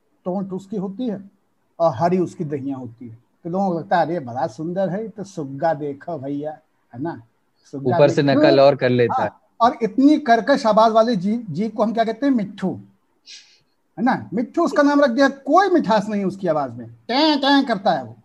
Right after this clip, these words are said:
Speaker 1: कान में चुभने वाली आवाज है। कांव कांव तो आकर के वो आपके घर में नहीं, ये तो टें टें कर रहा है आपके मुंह में बैठ करके।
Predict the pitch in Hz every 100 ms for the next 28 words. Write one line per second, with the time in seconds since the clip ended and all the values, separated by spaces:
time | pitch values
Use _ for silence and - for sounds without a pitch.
0 | _ _ _ - 202 262 254 196 240 262
1 | 254 240 233 196 160 123 113 - 180 262
2 | 262 247 277 269 269 247 262 240 269 262
3 | - 220 202 262 254 233 269 - 247 262
4 | 247 240 220 202 196 190 185 190 180 185
5 | 151 139 120 117 117